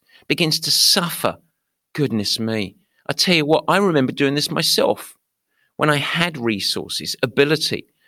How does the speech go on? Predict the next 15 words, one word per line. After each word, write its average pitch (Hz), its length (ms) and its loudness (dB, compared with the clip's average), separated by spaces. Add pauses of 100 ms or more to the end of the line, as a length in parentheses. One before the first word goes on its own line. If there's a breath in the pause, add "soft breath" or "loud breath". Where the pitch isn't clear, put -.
(240)
but - 140 0
I 131 120 2
let 139 400 0
myself 127 580 0
succumb 156 880 0
to 160 120 -4
bitterness 156 600 -2
and 120 160 -6
disappointment 160 800 -2 (440 soft breath)
because, 185 240 0
quite - 240 0
frankly, 151 540 -2 (560)
I - 40 -2
was - 80 -2
just - 180 -4